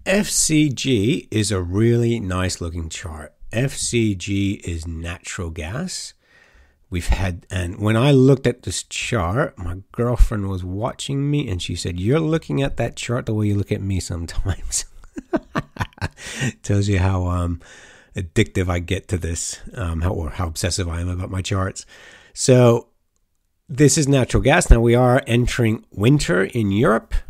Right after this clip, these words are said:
and Northern Hemisphere, which means there will be a need for natural gas if <laughs> they're in lockdowns, or if it's just, there'll probably be even more need. But this just looks like a really, really, really nice setup. So you've got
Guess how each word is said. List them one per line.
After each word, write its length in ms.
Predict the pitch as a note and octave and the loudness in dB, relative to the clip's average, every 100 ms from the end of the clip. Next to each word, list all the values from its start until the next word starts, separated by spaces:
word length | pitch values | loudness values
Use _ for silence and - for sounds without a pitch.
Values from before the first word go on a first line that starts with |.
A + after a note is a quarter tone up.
| - | -6
and 600 | G2 G2 G2 G2 F#2+ G2 | -4 -2 -2 -2 -2 0
Northern 340 | G#2 G#2+ G2 | 0 0 0
Hemisphere, 520 | F#2 F#3+ - G#3 B3+ A3+ - - - - _ | 0 0 2 0 0 -4 -10 -20 -20 -20 _
which 260 | - F#2+ - | -6 -6 -2
means 220 | G2 F#2 | 0 0
there 100 | F2+ | 2
will 80 | A#2+ | 4
be 100 | E3+ | 4
a 60 | A2 | 4
need 160 | G#2+ | 4
for 80 | G#2 | 0
natural 240 | F#2+ F2+ | -4 -4
gas 340 | F#2+ D#3+ F#3+ - | -2 -2 -2 -4
if 180 | F#2 - | 2 10
<laughs> 20 | |
they're 200 | - - | 12 12
in 120 | - | 10
lockdowns, 840 | G2 F#2+ C#3+ - E2 D#2 G2+ - - | 6 4 0 0 -6 -4 -6 -6 -6
or 140 | F2 | -6
if 220 | G2 G2 | -4 -6
it's 200 | - - | -6 -12
just, 160 | - - | -10 -10
there'll 220 | - G#2 F2+ | -12 -10 -6
probably 180 | - | -4
be 180 | F2 F2 | -4 -4
even 160 | F2 E2 | -6 -6
more 220 | F2+ F2+ | -6 -6
need. 220 | D2+ D2 - - | -8 -14 -18 -16
But 320 | - F2 - - - - - - - - - - - | -12 -12 -12 -20 -20 -20 -20 -20 -20 -20 -20 -20 8
this 220 | B2+ A#2 | 8 8
just 480 | - - G2 F#2+ - | 4 -2 0 0 -2
looks 200 | F#2 - | -4 -2
like 120 | F#2 | -2
a 80 | F2 | -2
really, 460 | F2+ F#2 F2+ G2 G#2 | 0 0 2 0 -4
really, 520 | F#2+ G2 G2 F2+ - | 0 2 4 2 -4
really 440 | F#2+ F#2+ F#2 F2 F2+ | -2 0 2 0 -4
nice 300 | E2 D#2+ - | -6 -6 -4
setup. 580 | - E2 D2+ - - | -4 -6 -8 -14 -10
So 480 | - - F2 E2+ F2+ - | -4 0 0 0 -4 -6
you've 240 | G#2 F#2 | -6 -4
got 260 | - F2 G2 | -4 -4 -6